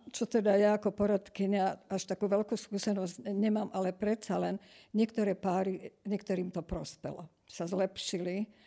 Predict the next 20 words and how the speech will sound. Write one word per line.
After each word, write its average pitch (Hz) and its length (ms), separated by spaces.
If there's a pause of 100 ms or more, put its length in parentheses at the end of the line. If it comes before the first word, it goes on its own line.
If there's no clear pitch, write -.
(180)
v - 80
tom 185 160
spolužití, 190 960
niečomu 233 480
sa 175 160
naučili, 180 960
keď 196 240
mali 175 240
na 175 160
seba 175 320
viac 170 320
času - 400
a 180 160
dokonca 170 400
aj 165 160
pod 165 160 (160)
tlakom. 165 480 (320)
Lebo 214 240
niektorí 220 480
fungujeme 190 480